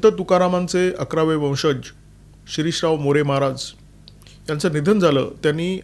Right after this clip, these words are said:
आर्थिक विवंचनेतून आत्महत्या केल्याचं उघड झालेलं आहे. मोरे महाराजांवर बत्तीस लाखाचं कर्ज होतं.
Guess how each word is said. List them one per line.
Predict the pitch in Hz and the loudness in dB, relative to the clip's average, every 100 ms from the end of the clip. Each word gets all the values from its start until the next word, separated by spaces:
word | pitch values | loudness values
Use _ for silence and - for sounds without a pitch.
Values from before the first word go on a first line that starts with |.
| - | -4
आर्थिक | 143 139 - 185 - - | -2 -2 -6 -8 -12 -10
विवंचनेतून | 139 143 160 165 156 156 143 143 - | -4 -2 -2 -2 -4 -2 -4 -6 -6
आत्महत्या | 135 147 143 151 | -4 -4 -2 -2
केल्याचं | 147 143 143 | 0 -2 0
उघड | 139 139 | 0 0
झालेलं | 135 135 131 | 0 0 0
आहे. | 131 135 - - - - - - - - | -2 -6 -18 -20 -20 -20 -20 -20 -20 -6
मोरे | 156 175 208 | 4 8 8
महाराजांवर | 190 196 190 190 196 190 | 8 2 2 0 -2 -2
बत्तीस | 151 - 175 | -2 -2 -4
लाखाचं | 165 165 165 | -2 -2 -4
कर्ज | 156 147 147 | -4 -2 -2
होतं. | 170 147 139 | -2 0 -2